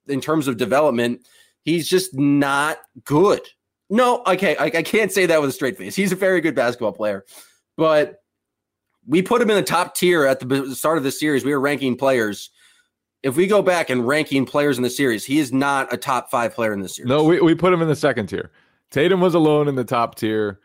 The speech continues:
Speaker 1: That's true. That's
Speaker 2: He
Speaker 1: true.
Speaker 2: was second tier, and we added Jalen to the second tier because we decided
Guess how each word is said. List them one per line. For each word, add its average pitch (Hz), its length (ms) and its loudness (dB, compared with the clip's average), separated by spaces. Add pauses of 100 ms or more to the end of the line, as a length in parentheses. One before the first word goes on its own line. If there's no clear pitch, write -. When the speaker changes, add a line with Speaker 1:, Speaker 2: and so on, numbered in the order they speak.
(100)
Speaker 1:
That's 151 240 -2
true. 117 320 0
That's 127 180 0
Speaker 2:
He 127 100 2
Speaker 1:
true. 147 120 4
Speaker 2:
was 147 180 0
second 139 300 0
tier, 131 220 0
and 127 80 2
we 139 120 4
added 151 300 0
Jalen 147 440 2
to 139 80 -2
the 123 100 -2
second 120 380 -4
tier 117 280 0
because 104 320 -2
we 110 120 0
decided 107 720 -2